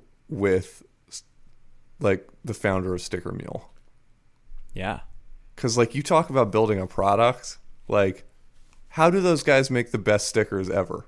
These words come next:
Speaker 2: Yeah.
Speaker 1: How
Speaker 2: I
Speaker 1: does
Speaker 2: know.
Speaker 1: nobody else make a good sticker except for
Speaker 2: <laughs>
Speaker 1: them?
Speaker 2: I know.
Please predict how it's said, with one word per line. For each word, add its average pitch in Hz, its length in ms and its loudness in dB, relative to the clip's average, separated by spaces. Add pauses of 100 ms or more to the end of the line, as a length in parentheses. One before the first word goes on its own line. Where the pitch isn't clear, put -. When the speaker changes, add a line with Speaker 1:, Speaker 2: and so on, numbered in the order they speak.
(960)
Speaker 2:
Yeah. 156 440 4 (640)
Speaker 1:
How 175 140 8
Speaker 2:
I 170 40 10
Speaker 1:
does 143 160 8
Speaker 2:
know. 131 80 6
Speaker 1:
nobody 135 300 6
else 131 160 4
make 127 200 2
a 127 60 2
good 110 220 2
sticker - 500 0
except 101 320 0
for 98 120 -4
Speaker 2:
<laughs> - 0 -
Speaker 1:
them? - 180 2
Speaker 2:
I 156 120 6
know. 143 300 0